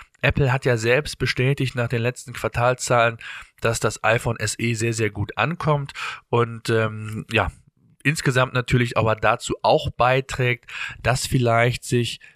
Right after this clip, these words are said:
ja, so Kannibalisierungseffekte einstellen. Ähm, hat der ein oder andere dann, dann doch die größere Variante früher gekauft, wird er jetzt auf das günstigere,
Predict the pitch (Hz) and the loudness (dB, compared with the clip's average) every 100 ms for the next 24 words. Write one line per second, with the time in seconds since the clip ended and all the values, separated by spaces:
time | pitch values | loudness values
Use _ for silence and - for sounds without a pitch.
0 | - 104 107 - 120 123 117 113 113 104 | -4 -2 -2 0 0 0 0 0 0 2
1 | 120 147 123 110 107 - 120 - - - | 4 4 2 -2 -6 -4 -4 -2 -2 0
2 | 107 143 - 127 123 117 117 - - - | 2 2 0 0 0 -2 -6 -14 -14 -4
3 | 110 113 101 127 123 - 117 120 113 113 | -4 -2 -2 0 2 4 2 2 0 0
4 | 123 117 113 110 107 107 120 131 - 120 | 0 0 0 -2 -2 0 0 0 -4 -6
5 | 107 127 139 113 113 113 123 123 - 139 | 0 2 2 0 0 0 -2 -4 0 2
6 | 127 123 - 110 110 120 117 113 110 110 | 2 -2 2 2 2 0 0 0 0 0
7 | - 104 - 117 143 - 135 120 117 113 | 0 -2 0 0 0 0 0 2 2 -2